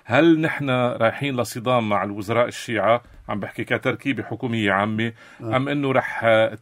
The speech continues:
Speaker 1: تتم عملية تدوير الزوايا مثل ما كان يصير بعهود سابقة؟ حتى إنه قناة المنار امبارح عشية، خلينا نسمعك شو قالت، واصلت هجومها على رئيس الحكومة من دون ما تسميه، وكمان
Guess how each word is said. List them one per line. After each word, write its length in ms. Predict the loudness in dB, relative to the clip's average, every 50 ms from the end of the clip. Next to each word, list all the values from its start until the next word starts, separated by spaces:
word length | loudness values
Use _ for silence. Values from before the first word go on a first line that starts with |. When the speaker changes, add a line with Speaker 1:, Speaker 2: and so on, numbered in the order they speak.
| _ 0
Speaker 1:
تتم 240 | 0 2 2 2
عملية 420 | 0 0 0 0 0 0 0 0 -2
تدوير 440 | -2 -4 -8 -6 -4 -2 -2 0 0
الزوايا 680 | -2 -2 0 0 0 0 0 0 2 2 0 0 -2 -6 -16 -20 -20 _ _ -4
مثل 240 | -4 -4 -2 -4
ما 120 | -4 -4 -6
كان 220 | -4 -4 -2 -2
يصير 320 | -2 -4 -4 -4 -4 -4 -2
بعهود 460 | -2 -2 -2 0 -2 -2 -4 -6 -4
سابقة؟ 560 | -2 -2 0 0 -2 -2 0 0 0 0 0 -6 -18 -20 -20 -20 _
حتى 360 | -4 -4 -4 -2 _ 0 2
إنه 260 | 2 2 0 0 -2
قناة 360 | -2 0 -2 0 0 0 -2 -2 -4
المنار 500 | -6 -4 -2 -2 -2 -2 -2 -2 -2 -4 -6 -16 -20 _ _ _ -10
امبارح 500 | -8 0 2 2 4 4 2 0 -2 -2
عشية، 560 | -2 -2 -4 -8 -8 -6 -4 -4 -4 -6 -8 -12 _ _ _
خلينا 300 | _ -8 -6 -4 -4 -4
نسمعك 440 | -4 -4 -4 -4 -4 -4 -6 -8 -8
شو 200 | -10 -8 -4 -2
قالت، 280 | -2 -2 -2 -4 -4 -2
واصلت 560 | 2 2 2 2 0 -4 -4 -4 -4 -6 -6
هجومها 380 | -6 -4 -2 -2 0 0 2
على 220 | 2 2 2 2 0
رئيس 400 | 0 0 -2 -2 -4 -6 -8 -10
الحكومة 400 | -12 -8 -6 -6 -4 -4 -2 -4
من 140 | -4 -2 -2
دون 140 | -4 -2
ما 80 | -2 -2
تسميه، 540 | -4 -4 -6 -4 -4 -2 -2 -4 -4 -4 -6 _ _ _ _ _ _ -8
وكمان 640 | -6 -6 -6 -4 -4 -2 0 2 2 2 0 -2